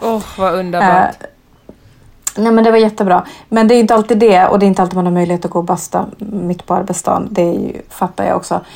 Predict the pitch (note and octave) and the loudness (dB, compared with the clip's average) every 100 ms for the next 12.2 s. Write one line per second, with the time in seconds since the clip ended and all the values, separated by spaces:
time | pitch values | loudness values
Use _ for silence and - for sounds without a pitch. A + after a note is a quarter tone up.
0 | - - G#3+ G#3 G3+ - G#3+ A3+ A3 A3 | -20 -4 0 2 2 0 0 2 0 -2
1 | A3 G3+ G3 F#3+ F#3 - G#3 G#3 G#3 G3+ | 0 0 2 2 2 0 2 2 2 0
2 | G3 F#3+ F#3+ F#3 F3+ F3 F3 - E3+ F3 | 0 -2 0 2 2 0 -4 -4 -4 -4
3 | F#3 F3+ F3+ - - - G3+ G3+ G#3+ G#3 | -8 -4 -2 -4 -4 -2 -2 0 -2 -2
4 | G3+ F#3+ F#3+ F#3 F3+ F3+ - - G3+ F#3+ | -2 -2 0 0 0 -2 -4 -4 -2 -2
5 | F#3+ F#3 F3+ F3+ F3+ F3+ - F#3+ G3 - | -2 -2 -2 -4 -4 -2 -2 -2 -6 -16
6 | - - _ - G3+ G3 F#3+ F#3 F3 - | -20 -20 _ -4 -4 -2 -2 -2 -6 -6
7 | - - - B3 B3 C4 B3 A#3 - B3 | -6 -4 0 0 0 0 0 0 0 2
8 | A3+ G3+ A3 G#3+ - - F#3 - - F3+ | 2 2 0 0 -6 -4 -6 -6 -6 -4
9 | F#3+ - F3+ F3+ F3+ F3+ F3 F3 F3 F3+ | -4 -6 -12 -6 -2 -2 -2 -6 -8 -4
10 | F3+ F3+ F#3 F#3 F#3 F3+ F3+ F3 F3+ F3+ | -4 -2 -2 -2 -2 -2 -2 -4 -4 -2
11 | F3+ F3+ - F3+ F3 F#3 - G#3 F#3 - | -4 -6 -4 -4 -2 -6 -8 -8 -6 -4
12 | - | -6